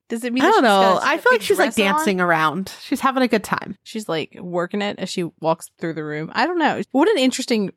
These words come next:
Speaker 1: way of phrasing it.
Speaker 2: Yeah. Now, some people have also reported having an uneasy feeling while inside the room and that they don't feel alone. So even if they are alone, there's no one else in the room, they don't feel like they're alone.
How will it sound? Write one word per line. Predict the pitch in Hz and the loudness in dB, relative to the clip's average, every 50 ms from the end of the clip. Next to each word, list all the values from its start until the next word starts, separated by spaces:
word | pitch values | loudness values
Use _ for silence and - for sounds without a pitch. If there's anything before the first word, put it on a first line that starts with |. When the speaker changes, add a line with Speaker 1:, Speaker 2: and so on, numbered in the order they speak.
| _ _ _ | _ _ _
Speaker 1:
way | 175 196 196 185 - | -2 0 0 0 0
of | - 175 - | -2 -4 -6
phrasing | - - - - 185 180 175 180 170 143 | -8 -14 -6 -4 -2 -2 -2 -4 -6 -8
it. | 82 87 - - - - - _ _ _ _ _ | -8 -8 -10 -10 -12 -16 -18 _ _ _ _ _
Speaker 2:
Yeah. | 247 240 208 120 92 - - - _ _ _ 285 | 0 0 2 2 0 -2 -6 -12 _ _ _ 0
Now, | 269 262 247 - - - | 2 2 2 -2 -4 -8
some | - - 349 330 - | -4 -2 -2 -2 0
people | - 392 - 359 294 | 0 0 2 2 4
have | 247 247 202 202 | 4 2 2 2
also | - 208 196 190 - 233 208 | 2 0 0 2 0 -2 0
reported | 202 208 196 - 208 190 190 190 196 | 0 -2 -2 0 0 2 2 2 2
having | 151 202 185 180 180 180 | 0 0 0 0 0 -2
an | 165 160 - - | -2 -4 -2 -2
uneasy | 185 196 202 202 202 202 - 208 190 | 0 0 2 2 0 0 0 -2 -4
feeling | 165 - - 190 170 170 175 202 226 254 254 240 | -4 -4 -6 -4 -4 -2 -2 -4 -4 -4 -4 -2
while | 190 175 165 170 190 | 0 2 2 2 2
inside | 214 214 - 269 262 262 | 0 0 0 0 0 2
the | 247 285 | 0 2
room | 269 311 320 359 403 427 - - - | 2 4 4 4 2 0 -6 -4 0
and | 254 247 254 | 0 2 2
that | 277 269 | 2 2
they | 285 254 | 2 0
don't | 196 196 214 214 262 - | 2 2 0 0 0 -2
feel | - - 302 277 240 | 0 2 2 4 4
alone. | 196 175 175 180 175 170 151 95 - - - - _ _ _ | 2 2 0 -2 -2 -4 -4 -6 -8 -12 -16 -20 _ _ _
So | - - 240 - | -2 0 0 2
even | 240 226 277 285 | 2 2 2 2
if | 269 | 2
they | - 214 180 | 2 0 0
are | - - 220 262 302 | 2 2 4 4 6
alone, | 285 254 214 185 185 | 4 4 2 0 0
there's | 185 190 185 | -2 -2 0
no | 214 214 220 | 0 0 2
one | 226 220 | 2 2
else | 220 220 - | 0 0 -2
in | 220 | -4
the | 202 190 | -2 0
room, | 196 208 214 220 - | 0 0 0 -2 -4
they | - 185 185 | -2 0 0
don't | 202 - | 0 -2
feel | - - - - 185 170 165 | -4 -12 -4 -2 0 0 0
like | 156 - - - | -2 -6 -8 -6
they're | 190 180 | -4 -4
alone. | 180 185 180 143 165 - 233 | -4 -4 -4 -6 -8 -8 -12